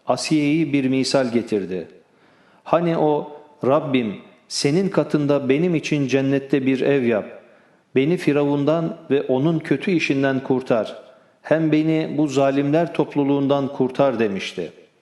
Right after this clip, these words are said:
Irzını korumuş olan İmran kızı Meryem'i de misal gösterdi.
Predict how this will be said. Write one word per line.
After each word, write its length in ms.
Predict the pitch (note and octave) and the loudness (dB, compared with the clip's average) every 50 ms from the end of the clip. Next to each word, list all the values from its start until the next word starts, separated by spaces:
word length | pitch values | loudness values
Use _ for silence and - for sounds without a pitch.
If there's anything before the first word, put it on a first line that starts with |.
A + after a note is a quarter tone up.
| _ _ _ _ _ _ _ _ - - _ _ _ _ _ _ _ | _ _ _ _ _ _ _ _ -20 -20 _ _ _ _ _ _ _
Irzını 460 | C#3 C3+ C3+ B2+ B2 C#3 D#3+ E3+ F3+ | 0 2 2 2 0 0 0 0 0
korumuş 440 | F3 - D3+ D3 D#3 E3+ G3 F#3+ - | 0 0 0 2 2 0 0 0 0
olan 340 | - D3+ D3 D3 C#3+ C#3 C#3+ C#3+ - | 0 0 2 2 0 0 -2 -4 -2
İmran 440 | D3 C#3 C#3 C#3 D3 D#3+ F3 F#3+ F3 | 0 0 2 2 2 2 2 0 -2
kızı 260 | - D3+ C#3 C#3+ D3 | -2 0 0 0 2
Meryem'i 520 | C#3 C3+ C3 C3 B2 C3 C#3+ D#3 F3+ F3 | 2 2 2 2 2 2 2 2 0 0
de 100 | D3+ D3 | 0 0
misal 380 | C3 C3 B2 - - C3 B2 A#2 | 0 0 0 0 0 0 2 0
gösterdi. 680 | A2 A#2 G#2 - - - G#2 G2 F#2+ F2 - E2+ D#2 - | 0 -2 -2 -2 -2 -2 -2 -2 -4 -6 -8 -10 -10 -10